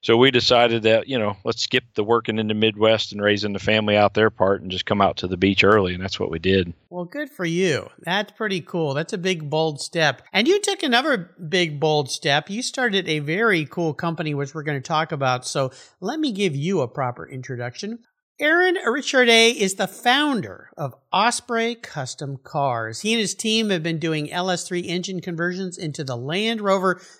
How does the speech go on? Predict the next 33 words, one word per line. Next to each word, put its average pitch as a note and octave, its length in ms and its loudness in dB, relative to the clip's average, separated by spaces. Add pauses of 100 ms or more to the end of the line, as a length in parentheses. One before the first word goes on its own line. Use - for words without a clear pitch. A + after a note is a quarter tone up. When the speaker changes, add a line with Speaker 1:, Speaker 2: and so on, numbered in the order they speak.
Speaker 2:
Defender G3 480 -4
since E3+ 340 -8
twenty F3+ 380 -6
thirteen. G#3+ 840 -6 (340)
What F3+ 200 -6
started A#3+ 480 -4
as F#3 180 -6
a F3 80 -4
hobby C4+ 500 -4
business C3 520 -6
in D3 180 -10
two F#3+ 160 -10
thousand F#3 380 -2
and C#3+ 120 -10
eight F3 280 -2
has C#3 160 -10
become E3+ 360 -12
a F3 140 -10
company D#3+ 720 -8 (380)
where C#3+ 120 -8
they C#3+ 180 -2
are C#3 100 -2
the C3+ 120 -6
visionaries A3+ 760 -2
and A3+ 160 -8
crafters C#3 500 -2
behind C#3+ 360 -6
the C3+ 60 -4
world's B2 360 -8
most A#2 260 -14
cutting-edge E3+ 1080 -6
and G#2 220 -20
timeless C3 560 -8